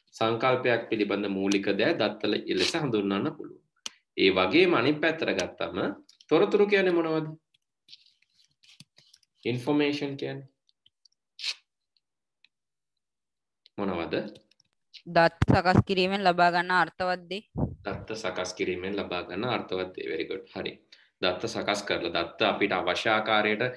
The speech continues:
Speaker 1: ඒක තාර්කිකව වෙන්න පුළුවන්, ගණිතමය විදියට වෙන්න පුළුවන්. සකස් කිරීමෙන් ලබා ගන්න අර්ථවත් තීරණ ගැනීමට ඉවහල් වන, අ, අර්ථයෙන් වැඩි දේවල් අපි කියනවා තොරතුරු කියලා.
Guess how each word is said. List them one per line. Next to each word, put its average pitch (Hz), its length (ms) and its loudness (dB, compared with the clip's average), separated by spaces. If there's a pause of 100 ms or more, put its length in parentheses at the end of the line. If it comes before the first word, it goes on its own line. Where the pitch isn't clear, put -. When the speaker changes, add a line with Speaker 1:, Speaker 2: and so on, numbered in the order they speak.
(220)
Speaker 1:
ඒක 104 200 0
තාර්කිකව 117 580 2
වෙන්න 117 240 2
පුළුවන්, 123 260 -2
ගණිතමය 104 480 0
විදියට 120 280 0
වෙන්න 123 260 -2
පුළුවන්. - 420 -12 (380)
සකස් 117 380 0
කිරීමෙන් 131 500 2
ලබා 110 280 2
ගන්න 107 340 -2
අර්ථවත් 117 720 -2 (300)
තීරණ 104 300 4
ගැනීමට 101 460 -2
ඉවහල් 95 460 0
වන, 104 200 0 (600)
අ, 90 60 -6 (240)
අර්ථයෙන් 113 500 2
වැඩි 110 260 6
දේවල් 98 380 4 (260)
අපි - 200 -8
කියනවා 98 340 0 (760)
තොරතුරු 98 380 0
කියලා. - 320 -10